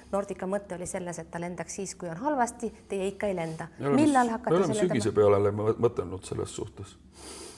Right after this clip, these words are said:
Speaker 2: Sellepärast, et, noh, me oleme näinud siin kogu aeg, kui kõik on tegelikult edasi lükanud oma lendamist ja me oleme näinud, et me, me monitoorime seda, mis,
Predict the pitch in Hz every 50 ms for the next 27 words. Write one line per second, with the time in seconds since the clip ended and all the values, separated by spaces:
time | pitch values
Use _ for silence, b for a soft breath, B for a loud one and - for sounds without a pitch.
0 | B B B B - - 123 123 110 - 113 107 110 107 107 - - 110 107 104
1 | - - 120 113 131 147 143 131 120 127 151 156 156 135 104 - - - - -
2 | - - 127 - 131 131 117 - - 98 101 - 123 123 - - - 92 110 104
3 | 110 113 107 - - 107 - 127 117 110 101 - 107 110 113 - - 101 107 107
4 | 101 98 104 107 117 120 110 104 - 87 98 - - 110 117 117 113 110 117 131
5 | 143 120 - - - 123 110 117 123 127 123 143 156 135 110 - - 147 143 135
6 | - - - - 120 120 113 113 110 110 110 113 - - -